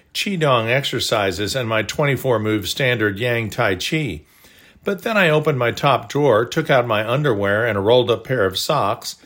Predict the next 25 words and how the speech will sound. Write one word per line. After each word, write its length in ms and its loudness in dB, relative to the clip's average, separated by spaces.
and 160 -4
then 160 -2
my 280 0
neatly 680 0
folded 720 0
scrubs 600 2
from 180 -6
the 80 -2
drawer 260 2
below, 500 2
and 120 -2
dressed 340 2
in 60 -4
my 160 2
closet 600 0
before 240 0
quietly 580 2
exiting 400 -4
the 80 -2
bedroom 520 0
to 100 -6
go 200 0
feed 360 -4
the 60 -4
cat, 420 -2